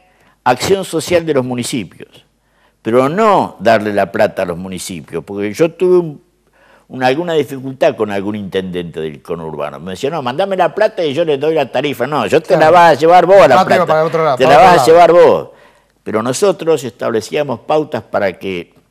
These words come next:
Speaker 1: la gente que tenía un ingreso menor, notificábamos a la empresa de aguas y la empresa le hacía una tarifa social que era casi el treinta por ciento.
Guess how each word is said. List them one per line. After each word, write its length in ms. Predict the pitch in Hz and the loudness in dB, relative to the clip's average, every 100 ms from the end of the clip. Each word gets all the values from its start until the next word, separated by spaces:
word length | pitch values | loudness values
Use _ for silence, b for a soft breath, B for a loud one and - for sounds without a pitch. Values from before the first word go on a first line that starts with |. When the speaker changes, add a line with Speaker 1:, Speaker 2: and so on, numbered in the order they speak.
| _ _ _ _ _ | _ _ _ _ _
Speaker 1:
la 140 | - - | -14 -12
gente 360 | - 135 117 | -12 -12 -12
que 120 | 95 - | -10 -10
tenía 480 | 92 101 110 104 | -12 -10 -10 -10
un 160 | 92 98 | -12 -14
ingreso 640 | 95 95 110 113 101 90 | -14 -8 -6 -6 -6 -10
menor, 800 | 85 80 82 92 139 156 156 160 _ _ _ _ _ _ _ | -10 -16 -14 -10 -4 -2 -2 -6 _ _ _ _ _ _ _
notificábamos 960 | - 104 107 95 101 - 165 151 120 - | -10 -10 -8 -12 -10 -6 -4 -4 -8 -8
a 80 | 98 | -8
la 80 | 90 | -10
empresa 440 | 90 120 117 98 | -8 -8 -6 -6
de 140 | 101 | -2
aguas 420 | 113 120 139 151 - | 0 -2 -4 -10 -12
y 80 | 104 | -10
la 80 | |
empresa 400 | 92 87 120 - | -10 -10 -12 -12
le 100 | 156 | -8
hacía 180 | 123 - | -8 -8
una 180 | 127 104 | -10 -10
tarifa 360 | 120 110 110 107 | -10 -12 -12 -14
social 420 | 139 - 165 127 | -16 -14 -14 -12
que 80 | 113 | -8
era 140 | 98 87 | -8 -8
casi 240 | 110 - | -14 -14
el 100 | 98 | -18
treinta 360 | 92 107 98 98 | -14 -14 -12 -14
por 220 | 87 98 | -14 -16
ciento. 400 | - - 80 _ | -16 -20 -20 _